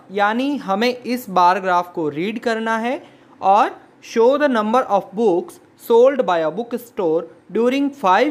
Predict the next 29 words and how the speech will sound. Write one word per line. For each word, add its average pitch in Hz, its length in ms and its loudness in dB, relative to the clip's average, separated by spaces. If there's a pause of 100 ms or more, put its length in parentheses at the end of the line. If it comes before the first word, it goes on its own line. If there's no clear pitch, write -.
consecutive 208 800 -4
years 165 420 -2 (220)
and 233 280 0 (120)
answer 180 360 -2
the 202 160 -4
following 151 540 -2 (300)
questions। 143 600 -2 (400)
यानी 214 380 0 (120)
पहले 208 220 -2
हम 240 220 0
इस 240 160 -6
बार 175 300 2
ग्राफ 254 280 2
को 254 80 0
अच्छे 240 340 -2
से 247 140 -4
रीड 226 260 -4
कर 202 200 -2
लेंगे। 185 380 -2 (320)
इस 254 180 -4
बार 202 280 4
ग्राफ 247 260 0
में 247 100 -4
क्या 233 220 0
बता 214 260 -2
रखा 190 280 -2
है, 175 240 -2 (1300)
देखिए 220 480 0
आप, 165 420 2